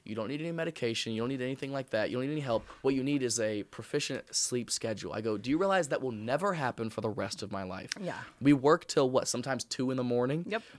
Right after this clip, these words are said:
Speaker 1: And then we have such an adrenaline high. We come home, we try to relax a little
Speaker 2: Right,
Speaker 1: bit.
Speaker 2: right,
Speaker 1: We
Speaker 2: right.
Speaker 1: fall asleep around four or five.
Speaker 2: You gotta go through your tags.
Speaker 1: You go both of your tags,
Speaker 2: <laughs>
Speaker 1: absolutely. Maybe you smoke a little bit, whatever
Speaker 2: Yeah,
Speaker 1: your
Speaker 2: yeah.
Speaker 1: vices at the end of the night.
Speaker 2: Yeah, yeah.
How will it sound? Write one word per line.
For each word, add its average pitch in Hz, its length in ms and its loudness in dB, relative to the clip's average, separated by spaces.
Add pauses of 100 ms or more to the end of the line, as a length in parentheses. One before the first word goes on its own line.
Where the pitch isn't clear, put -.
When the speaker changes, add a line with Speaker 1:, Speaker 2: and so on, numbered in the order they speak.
(140)
Speaker 1:
And 127 120 4
then 127 100 6
we 127 80 8
have 113 60 2
such 147 160 0
an 165 60 -2
adrenaline 135 520 0
high. 98 220 0
We 113 120 2
come 143 200 2
home, 107 200 2
we 110 80 0
try 147 280 6
to 175 60 6
relax 104 400 2
a 101 40 -6
little 95 100 -2
Speaker 2:
Right, - 80 2
Speaker 1:
bit. 117 100 4
Speaker 2:
right, 147 80 -2
Speaker 1:
We - 80 -6
Speaker 2:
right. 160 80 -2
Speaker 1:
fall 139 120 8
asleep 120 220 2
around 104 140 0
four 101 220 0
or 110 60 4
five. 151 420 6
Speaker 2:
You 196 40 -6
gotta 196 180 6
go 208 100 4
through 202 100 2
your 175 80 2
tags. 190 560 6
Speaker 1:
You 262 180 -2
go 175 200 10
both - 40 6
of - 60 4
your 302 140 8
tags, 220 600 10
Speaker 2:
<laughs> - 20 6
Speaker 1:
absolutely. 233 1080 6 (200)
Maybe 143 160 4
you 127 60 2
smoke 190 380 4
a 190 40 2
little 180 140 6
bit, 180 100 6
whatever 214 160 8
Speaker 2:
Yeah, 185 80 10
Speaker 1:
your 160 100 4
Speaker 2:
yeah. 160 80 10
Speaker 1:
vices 160 240 2
at 135 60 -6
the 143 60 2
end 135 100 0
of 127 40 2
the 127 60 0
night. 160 240 2
Speaker 2:
Yeah, 208 120 4
yeah. 185 220 6